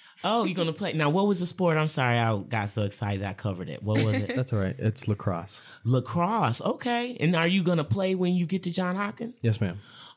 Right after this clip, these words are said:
Speaker 1: Oh, wow. So you're gonna be playing sports, going into a difficult program,
Speaker 2: Mm-hmm.
Speaker 1: and you're gonna be far away from home. Where's John Hopkins?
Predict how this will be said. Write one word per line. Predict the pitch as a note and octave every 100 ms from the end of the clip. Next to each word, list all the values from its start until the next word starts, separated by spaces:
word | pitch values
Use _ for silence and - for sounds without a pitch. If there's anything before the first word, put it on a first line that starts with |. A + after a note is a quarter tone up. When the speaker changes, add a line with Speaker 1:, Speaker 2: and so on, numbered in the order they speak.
| -
Speaker 1:
Oh, | A#3+ E4 C#3+
wow. | B2+ E3 B3+ C#4+ C4+ E3 B2+ G#2+ G2
So | D3+
you're | C3+ D#3
gonna | A#3 F3
be | C#3+ C3+ B2+ A#2 F#2 - _ _ _ _ _ _ _ _ _ _ _ _ _ _ _
playing | - F3 G#3+ A3
sports, | A3 - F3 F3 D#3+ D#3 E3 - - - _ _ _ _ _ _ _ - _
going | - E3+ F#3 F#3+ F#3+ E3
into | C3 C3 D#3
a | B2
difficult | C#3+ E3 F3+ F#3 E3
program, | F#3+ F3+ E3+ C#3 A#2+ A#2 A2+ G#2+ A2 A2+
Speaker 2:
Mm-hmm. | A#2
Speaker 1:
and | C3+ - _ _ _ _ -
you're | A#2 D3
gonna | C3+ C3
be | A#2+ A2
far | - B2 A#2+
away | A#2+ A#2+ A#2
from | A#2 A2+
home. | B2 A2 G2
Where's | C3 D3
John | C#3 C#3 B2+
Hopkins? | C3+ A2+ A2+ G#2 F#2